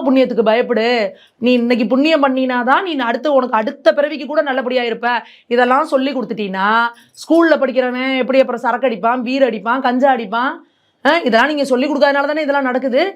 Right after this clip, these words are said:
அ, டீச்சரை அடிக்கிறதுக்கு ஓங்குறான், டீச்சரை கத்தி எடுத்துட்டு குத்துறான், டீச்சரை அருவா எடுத்துட்டு வெட்டுறான். இதெல்லாம் எதோட விளைவு? நீங்க கடவுளை பத்தின பக்தியவோ கடவுளை பத்தின பயத்தையோ பாவ புண்ணியத்தை பத்தின அறிவையும் அந்த குழந்தைக்கு கொடுக்காதனால தான்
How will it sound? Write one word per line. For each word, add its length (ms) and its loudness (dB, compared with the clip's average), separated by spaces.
அ, 60 0
டீச்சரை 460 4
அடிக்கிறதுக்கு 440 -2
ஓங்குறான், 320 0
டீச்சரை 340 0
கத்தி 220 -2
எடுத்துட்டு 320 0
குத்துறான், 320 -2
டீச்சரை 360 0
அருவா 260 0
எடுத்துட்டு 300 -2
வெட்டுறான். 320 -2
இதெல்லாம் 380 4
எதோட 260 4
விளைவு? 360 -2
நீங்க 440 2
கடவுளை 500 2
பத்தின 440 -4
பக்தியவோ 560 0
கடவுளை 380 0
பத்தின 340 -4
பயத்தையோ 580 0
பாவ 360 4
புண்ணியத்தை 420 2
பத்தின 360 0
அறிவையும் 400 2
அந்த 160 0
குழந்தைக்கு 400 -2
கொடுக்காதனால 580 0
தான் 240 -2